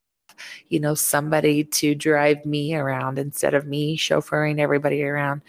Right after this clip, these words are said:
My husband watches my life and is like, "I wish I wasn't going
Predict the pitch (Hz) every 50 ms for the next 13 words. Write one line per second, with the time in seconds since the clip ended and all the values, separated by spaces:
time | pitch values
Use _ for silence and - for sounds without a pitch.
0 | - - - _ - 165 160 151 143 156 156 151 - 160 156 151 151 151 147 147
1 | 139 147 - - 151 147 - 147 139 143 151 170 185 180 156 151 147 147 _ _
2 | - - - 156 151 147 143 - 139 143 147 - - _ _ _ _ _ _ _
3 | _ _ - 156 151 147 147 147 - 143 143 139 143 147 139 139 139 135 131 -
4 | _ 139 143 147 139 143 147 147 143 143 143 143 151 151